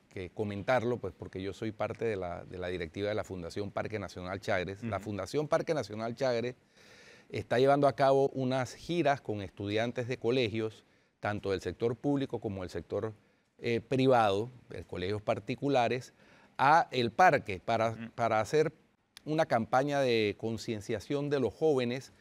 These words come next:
Speaker 1: en materia de conservación ambiental del Parque Natural, del Parque Nacional Chagres, que es un pulmón importantísimo, no solo para el país, sino para la, el funcionamiento del canal. Bueno, hay un grupo de invasores en el área de la cantera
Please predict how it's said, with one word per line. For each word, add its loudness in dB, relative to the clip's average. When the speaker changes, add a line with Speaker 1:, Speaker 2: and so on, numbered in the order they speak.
Speaker 1:
en 0
materia 2
de 2
conservación -4
ambiental -4
del -4
Parque -2
Natural, -6
del -12
Parque -4
Nacional -6
Chagres, 4
que -4
es -6
un -6
pulmón 2
importantísimo, -6
no -4
solo 4
para 2
el -2
país, 0
sino -2
para -2
la, -2
el -8
funcionamiento -8
del -8
canal. -10
Bueno, -12
hay 4
un 2
grupo 4
de 6
invasores -2
en -10
el -2
área 2
de 0
la 0
cantera -6